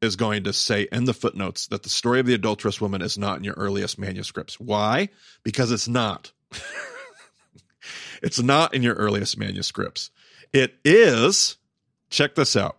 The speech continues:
that story, as it appears in John, is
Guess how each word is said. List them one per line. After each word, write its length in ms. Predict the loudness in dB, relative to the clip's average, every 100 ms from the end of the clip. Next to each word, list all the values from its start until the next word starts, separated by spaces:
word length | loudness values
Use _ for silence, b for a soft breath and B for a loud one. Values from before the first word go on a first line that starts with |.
| -2
that 300 | 0 2 0
story, 600 | 2 4 6 4 2 -2 0
as 300 | 2 2 2
it 100 | 0
appears 440 | 0 2 2 2
in 160 | 0 0
John, 500 | 2 4 2 0 -4 b b b _ 2
is 640 | 6 8 8 6 2 0